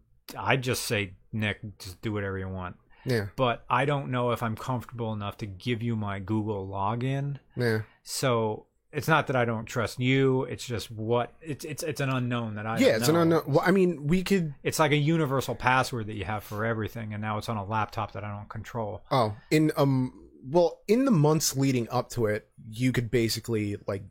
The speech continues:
Speaker 2: train me to do what you do.
Speaker 1: Yeah.
Speaker 2: Um,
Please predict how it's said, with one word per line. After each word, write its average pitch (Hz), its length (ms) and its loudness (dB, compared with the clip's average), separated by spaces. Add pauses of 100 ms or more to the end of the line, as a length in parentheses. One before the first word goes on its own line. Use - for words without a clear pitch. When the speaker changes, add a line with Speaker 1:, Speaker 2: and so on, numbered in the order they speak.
(160)
Speaker 2:
train 107 460 -4
me 98 260 -4
to 101 140 -6
do 104 440 -6
what 98 220 -6
you 101 140 -6
do. 101 640 -6
Speaker 1:
Yeah. 98 340 -6 (180)
Speaker 2:
Um, 120 480 4